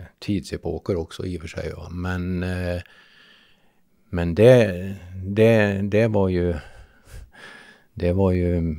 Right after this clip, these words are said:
väldigt mycket, mycket supporter som, som var och såg matcherna nere. Det, det var, vi hade en hall då som tog åtta och ett halvt tusen. Det var ju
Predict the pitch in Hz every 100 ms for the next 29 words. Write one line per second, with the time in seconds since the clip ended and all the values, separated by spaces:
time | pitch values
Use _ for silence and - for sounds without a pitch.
0 | 80 - 87 85 110 90 78 92 117 -
1 | 92 - 82 82 82 85 - 80 80 78
2 | - 87 - 76 69 - 73 71 - 76
3 | 80 85 - - 80 78 82 80 78 76
4 | 85 78 85 80 - 78 82 80 73 82
5 | 85 92 92 95 95 95 92 104 98 92
6 | 85 98 90 98 101 87 - 85 - 101
7 | 101 - 85 - 76 76 76 71 - 76
8 | 90 90 80 82